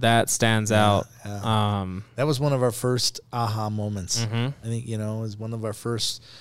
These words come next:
Speaker 2: where the pairing was so perfect, so perfectly matched.
Speaker 1: Yeah, that's probably two thousand eight,
Speaker 2: Yeah.
Speaker 1: two thousand nine.
Speaker 2: Yeah, yeah.
Speaker 1: Um,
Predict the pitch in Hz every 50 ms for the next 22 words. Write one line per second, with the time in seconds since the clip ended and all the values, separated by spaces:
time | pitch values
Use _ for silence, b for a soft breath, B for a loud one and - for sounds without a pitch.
0 | B B B - 120 120 120 110 - - 139 135 135 135 127 117 107 - - -
1 | - - 117 127 127 131 135 131 _ - - 127 123 110 - - 90 - - -
2 | - - - - 120 117 110 - - 135 - - - 113 - 104 98 98 104 104
3 | 101 - - - - - - - - - - 110 104 101 107 123 - - - 131
4 | 113 - 127 117 117 113 110 110 107 - - 110 113 117 120 - - 131 117 113
5 | 110 107 104 104 104 104 104 107 113 117 123 135 101 101 101 101 98 - - _
6 | - 101 98 98 95 - - _ - - 104 104 104 101 95 87 80 101 107